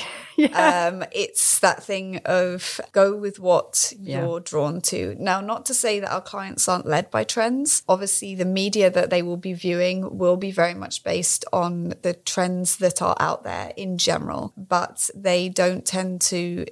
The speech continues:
Speaker 2: guide too much. You are not going to put in a trendy bathroom. There is no option to be able to upgrade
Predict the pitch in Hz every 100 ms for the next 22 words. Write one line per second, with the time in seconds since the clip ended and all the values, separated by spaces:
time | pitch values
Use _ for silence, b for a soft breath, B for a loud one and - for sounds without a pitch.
0 | 196 180 170 170 170 - - - 185 180
1 | - - - - 190 190 196 185 185 -
2 | 185 175 180 - - 180 185 170 170 175
3 | - 165 160 - 196 175 175 175 165 160
4 | 156 151 - - 190 185 _ 190 185 190
5 | 190 190 185 185 - - - - 180 170
6 | 170 185 175 175 170 175 175 - 190 156
7 | - - 180 175